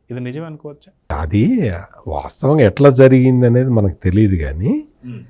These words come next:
Speaker 2: ఇప్పుడు కొంతమంది చెప్తున్న విషయం ఏంటి అంటే, జగన్మోహన్ రెడ్డి ఆస్తులు ఇవ్వకుండా వెళ్ళగొట్టాడు షర్మిలని అనేది షర్మిలే చెప్తున్నది.
Speaker 1: Oh, oh.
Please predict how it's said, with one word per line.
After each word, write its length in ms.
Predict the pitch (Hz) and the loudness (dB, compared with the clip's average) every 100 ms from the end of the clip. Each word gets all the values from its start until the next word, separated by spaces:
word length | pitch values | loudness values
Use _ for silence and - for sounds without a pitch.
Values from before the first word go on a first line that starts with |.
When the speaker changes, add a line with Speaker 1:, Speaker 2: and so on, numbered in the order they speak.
| _ _ _ _ _ _ _ _ _ _ 147 | _ _ _ _ _ _ _ _ _ _ -8
Speaker 2:
ఇప్పుడు 260 | 151 202 | -2 0
కొంతమంది 840 | 160 - 131 151 156 196 202 165 - _ _ _ _ - | 0 0 2 4 4 4 4 2 -4 _ _ _ _ -6
చెప్తున్న 340 | 120 151 139 | -2 2 4
విషయం 440 | 120 101 - 170 123 | 4 2 4 6 6
ఏంటి 260 | 113 101 | 4 2
అంటే, 380 | 78 71 113 262 - _ _ _ | -2 -4 -6 -6 -10 _ _ _
జగన్మోహన్ 800 | 98 139 190 185 175 151 151 143 | 2 6 6 6 4 4 2 0
రెడ్డి 440 | 139 135 190 262 - _ _ _ _ - | 0 0 -2 -4 -10 _ _ _ _ -2
ఆస్తులు 640 | 127 165 180 - - 190 185 | 2 2 2 -2 0 2 4
ఇవ్వకుండా 1040 | 151 147 151 156 151 147 143 147 202 247 - _ _ _ _ | 4 0 -2 -2 -2 -4 -2 0 -2 -4 -12 _ _ _ _
వెళ్ళగొట్టాడు 720 | 110 131 139 127 120 123 113 123 | -4 0 2 2 0 2 2 0
షర్మిలని 640 | - 110 110 107 104 104 | 2 2 2 2 0 0
అనేది 600 | 101 107 120 220 190 147 | 0 2 2 0 -2 -2
షర్మిలే 440 | - 120 131 135 135 | -2 0 2 4 4
చెప్తున్నది. 840 | 113 - - 67 - _ _ - | 2 -2 -4 -10 -14 _ _ -20
Speaker 1:
Oh, 60 | 104 _ _ _ _ | -20 _ _ _ _
oh. 80 | - | -20